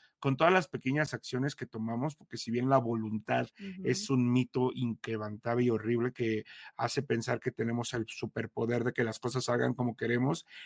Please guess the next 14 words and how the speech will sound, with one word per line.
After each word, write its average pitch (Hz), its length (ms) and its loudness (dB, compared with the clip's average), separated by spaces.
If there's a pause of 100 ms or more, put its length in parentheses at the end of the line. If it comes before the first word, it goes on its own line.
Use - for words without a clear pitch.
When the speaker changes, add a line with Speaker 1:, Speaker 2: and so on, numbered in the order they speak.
(140)
Speaker 1:
esas 175 360 6
pequeñas 147 640 2
elecciones 131 880 6
que 117 200 -2
sí, 151 340 2
digamos, 120 420 2
son 127 160 0
un 135 100 2
fragmento 127 460 -2
de 113 60 0
la 110 100 -2
voluntad 110 480 -2
del 117 180 -2
ser, 123 300 -2